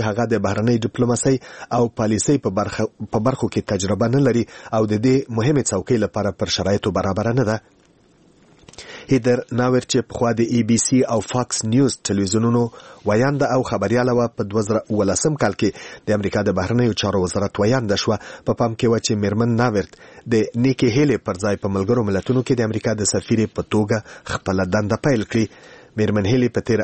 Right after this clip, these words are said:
اکتوبر میاشت کې اعلان کړی و چې د دوه زره اتلسم کال په پای کې به دا دنده پرېږدي. او د روسیې د بهرنیو چارو وزیر سرګی لاوروف د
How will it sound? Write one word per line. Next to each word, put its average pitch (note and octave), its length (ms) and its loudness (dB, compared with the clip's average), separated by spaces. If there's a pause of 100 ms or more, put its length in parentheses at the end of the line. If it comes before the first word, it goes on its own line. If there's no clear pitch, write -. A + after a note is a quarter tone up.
اکتوبر B2 480 0
میاشت G2+ 260 -2
کې - 100 0
اعلان B2 260 0
کړی C3+ 180 4
و C3 140 4
چې B2+ 80 2 (340)
د G2+ 160 0
دوه G#2 180 2
زره G2+ 160 0 (220)
اتلسم G2+ 420 0 (120)
کال F2 180 -2
په F#2 140 -2
پای A2 140 0
کې A2+ 200 -2
به G2+ 60 0 (120)
دا G2 80 0 (120)
دنده G#2 260 0 (100)
پرېږدي. G#2 380 0 (1900)
او C3 80 4
د B2+ 160 0
روسیې C#3 300 0
د B2 100 0
بهرنیو B2 380 2 (100)
چارو A2 240 0
وزیر A#2+ 320 0
سرګی A#2+ 320 2
لاوروف A2+ 400 0
د A2 100 0